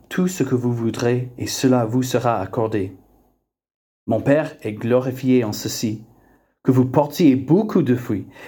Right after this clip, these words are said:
et vous serez mes disciples. Et ça, c'est la raison du succès de l'homme qui ne su-, euh, qui suit le Seigneur.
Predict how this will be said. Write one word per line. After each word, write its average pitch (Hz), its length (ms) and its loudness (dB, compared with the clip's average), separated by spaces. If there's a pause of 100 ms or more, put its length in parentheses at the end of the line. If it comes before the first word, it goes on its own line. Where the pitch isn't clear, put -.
et 120 80 0
vous 131 120 4
serez 139 300 4
mes 135 120 6
disciples. 113 560 -4 (920)
Et 135 100 8
ça, 180 540 0 (360)
c'est - 140 2
la 131 120 4
raison 160 440 2
du 139 120 0
succès 165 640 0 (540)
de 131 100 4
l'homme 131 460 2
qui - 160 2
ne 135 100 6
su-, 131 240 -6
euh, 123 160 2
qui 135 160 -4
suit 139 240 4
le 127 80 2
Seigneur. 110 500 -2